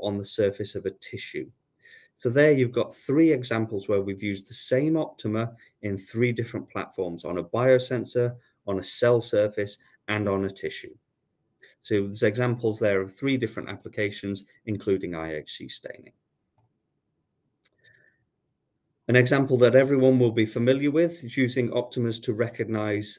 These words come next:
um, viruses. So in this case, the covid spike protein. So here the Optimas were isolated against the spike protein itself in as little as seventeen days. So this can be a very, very rapid process. And here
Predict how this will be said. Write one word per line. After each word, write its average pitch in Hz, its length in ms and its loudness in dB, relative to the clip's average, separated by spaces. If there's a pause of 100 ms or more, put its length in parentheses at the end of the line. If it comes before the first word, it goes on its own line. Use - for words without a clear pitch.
(120)
um, 98 440 -4 (120)
viruses. 127 720 0
So 98 180 0
in 98 100 0
this 107 180 -8
case, 107 360 -4
the 101 280 -6 (100)
covid 107 380 2
spike - 460 -4
protein. 147 500 -2 (460)
So 113 180 6
here 160 320 4
the 135 200 0
Optimas 123 520 -2
were 120 160 2
isolated 123 640 -2
against 123 480 0 (300)
the 113 100 -4
spike - 580 -4
protein 131 360 0
itself 151 580 -2 (360)
in 127 200 2
as 117 120 -2
little 135 300 -2
as 127 240 -4
seventeen 123 800 -2
days. 95 320 -2
So 98 80 -8
this 127 180 -2
can 123 160 -4
be 117 140 2
a 107 60 2
very, 113 420 0
very 104 300 -2
rapid 95 440 -10
process. - 640 -8 (720)
And 95 160 -6
here 160 440 2